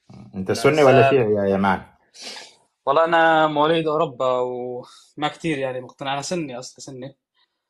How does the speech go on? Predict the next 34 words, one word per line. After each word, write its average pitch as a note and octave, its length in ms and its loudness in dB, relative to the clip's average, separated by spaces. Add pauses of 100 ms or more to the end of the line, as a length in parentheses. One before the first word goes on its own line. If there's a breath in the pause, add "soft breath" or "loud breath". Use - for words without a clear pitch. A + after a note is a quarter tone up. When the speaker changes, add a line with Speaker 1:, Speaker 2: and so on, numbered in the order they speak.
(440)
Speaker 1:
مم. F3+ 200 -12
Speaker 2:
أنا D3 340 -10
ما D3 200 -2
كتير C3 640 -6
صراحة B2 280 -2
Speaker 1:
عن C3 140 -4
شو F#3+ 120 8
بتحب C#3 140 4
Speaker 2:
يعني D3 140 2
Speaker 1:
تتكلم A#2 520 4
يا F2+ 120 2
يمان؟ E2 320 -2 (720)
Speaker 2:
آه، D3+ 280 0
عدة F#3 260 -2
شغلات D#3+ 320 0
صراحة، C3+ 320 -6
بس D3+ 180 -6
بدي E3+ 100 -2
أقول F3+ 100 0
لك E3+ 120 -2
إنه D3+ 400 -2 (400 loud breath)
أنت D3 140 -4
وجودك، D3+ 600 -2
آه، C#3 160 -6
مهم C#3 320 -6
صراحة، B2 380 -12 (920)
لأن B2+ 140 -12
أنت C3 140 -8
Speaker 1:
مم. B2+ 60 -4
Speaker 2:
عندك، C#3+ 480 -4
آه، B2+ 280 -2
يعني B2 480 -10 (840)
خلفية D3 360 -8
نادرة. B2+ 460 -6